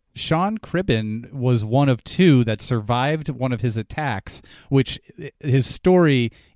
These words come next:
is mind-blowing on so many levels, from how he,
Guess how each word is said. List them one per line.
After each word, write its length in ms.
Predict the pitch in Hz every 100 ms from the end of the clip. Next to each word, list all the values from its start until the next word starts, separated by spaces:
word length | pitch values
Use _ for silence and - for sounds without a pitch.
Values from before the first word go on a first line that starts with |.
| _
is 220 | 143 110
mind-blowing 920 | 120 113 127 143 135 107 104 101 101 -
on 320 | 131 117 113
so 200 | 101 156
many 200 | 156 147
levels, 420 | 123 120 113 110 - _ _ _ _
from 580 | - 147 127 120 113 104 - _ _ _ -
how 320 | - 151 156
he, 360 | 165 143 127